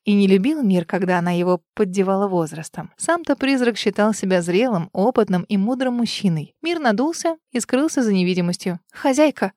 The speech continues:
Показалась на пороге служанка и остановилась, унимая дыхание. «Там к вам портниха пришла, важная и злая». «А ты испугалась?» Фыркнула Ния, представив, как Сена убегает от гостья.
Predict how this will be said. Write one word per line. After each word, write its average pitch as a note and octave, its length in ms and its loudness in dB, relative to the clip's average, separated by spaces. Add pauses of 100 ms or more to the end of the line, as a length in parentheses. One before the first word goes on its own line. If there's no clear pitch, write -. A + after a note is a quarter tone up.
(200)
Показалась G#3+ 560 -2
на G3 80 2
пороге G3 380 2
служанка G3 480 -2
и B3 160 -2
остановилась, A#3 800 0
унимая F#3+ 380 2
дыхание. F3 500 -4 (160)
«Там C4+ 260 2
к - 80 -8
вам C#4 180 4
портниха C#4 440 0
пришла, F#3+ 420 -4 (100)
важная A3 460 2
и G3+ 100 0
злая». G#3 400 4 (400)
«А B3 140 -4
ты D4 160 0
испугалась?» F#3 640 -2 (240)
Фыркнула G#3 480 -2
Ния, C#4+ 380 -4
представив, F#3+ 600 -4
как - 240 -10
Сена A3+ 380 -2
убегает F#3 500 0
от F3 140 0
гостья. E3 420 -8